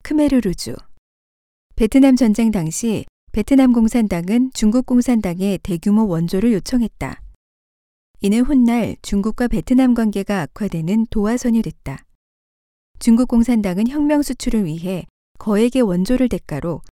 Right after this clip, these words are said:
베트남에 끊임없이 미국과 싸울 것을 요구했다. 하지만 베트남은 전쟁이 장기화하는 것을 원치 않았기에 천구백육십구 년부터 미국을 포함한 사자회담에 참여했다.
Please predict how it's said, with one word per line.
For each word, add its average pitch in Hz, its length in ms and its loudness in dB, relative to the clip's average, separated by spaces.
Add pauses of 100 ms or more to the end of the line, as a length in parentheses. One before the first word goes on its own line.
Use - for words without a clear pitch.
(340)
베트남에 240 480 2
끊임없이 247 800 -2
미국과 208 440 -4
싸울 294 280 -2
것을 220 340 -4
요구했다. 165 640 -6 (880)
하지만 240 340 2
베트남은 220 720 -2
전쟁이 226 460 0
장기화하는 240 720 0
것을 196 380 -4
원치 185 420 -4
않았기에 185 560 -6 (580)
천구백육십구 247 800 -2
년부터 202 640 -4 (280)
미국을 240 400 -2
포함한 226 480 -2
사자회담에 226 760 -2
참여했다. 254 680 -4